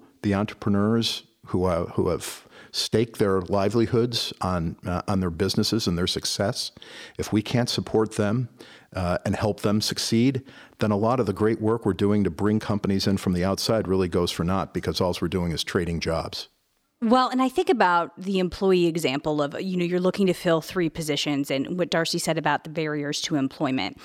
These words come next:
Speaker 2: So, you know, childcare being one of them, being able
Speaker 1: Mm-hmm.
Speaker 2: to have someone to take care of your children so they're, they're not at home by themselves, right, when they need to be with a caretaker. But I also think of another barrier to employment as transportation.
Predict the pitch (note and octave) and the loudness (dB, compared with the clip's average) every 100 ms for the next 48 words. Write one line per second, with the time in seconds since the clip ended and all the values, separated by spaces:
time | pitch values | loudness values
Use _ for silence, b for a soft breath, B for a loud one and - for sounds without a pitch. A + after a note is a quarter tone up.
0 | B B B B - G3 F3+ E3 - F3 | B B B B 2 4 6 4 0 -4
1 | E3+ - F#3+ F3 E3+ F#3 F3 E3 E3+ E3 | -2 0 2 0 -2 0 2 2 2 2
2 | E3 D3+ D#3 D#3+ D#3+ F3 E3+ D#3+ D3 - | 2 2 2 2 2 2 4 4 2 0
3 | E3+ D#3+ E3+ E3 D#3 - F3 - F#3+ F3 | 0 -2 -2 -4 -4 -4 -4 0 0 0
4 | E3+ - D3+ E3 G3+ F#3 F#3 G3 - - | -2 -2 -2 -2 -4 -2 -2 -2 -4 -6
5 | G3+ G3 F3 F3 A3+ A#3 F#3 D3+ D3+ B2 | 0 2 4 2 0 -4 -2 0 -2 -4
6 | B2+ - - - A2 F#3+ E3+ D#3+ D3 - | -6 -6 -4 -4 -4 -6 -4 -2 -2 -2
7 | F3 D#3 D3+ D#3 D3+ D#3 C#3 D#3 D#3+ D#3 | 0 2 0 -2 -4 -2 -4 -4 -4 -4
8 | - D#3 - D#3 D#3+ F#3 - B B B | -4 -6 -4 -4 -2 -4 -6 B B B
9 | B3 E4+ F#4 D#4 G#3 F#3 F3 F#3 F3+ F3 | 4 4 4 0 2 2 4 4 2 2
10 | E3 D#3+ D3+ E3 D#3+ - E3 D#3+ D3+ E3 | 2 0 0 2 2 2 2 2 2 -2
11 | D#3+ - F#3 - D3+ - F#3+ - | -4 -2 -2 -2 -6 -6 -6 -6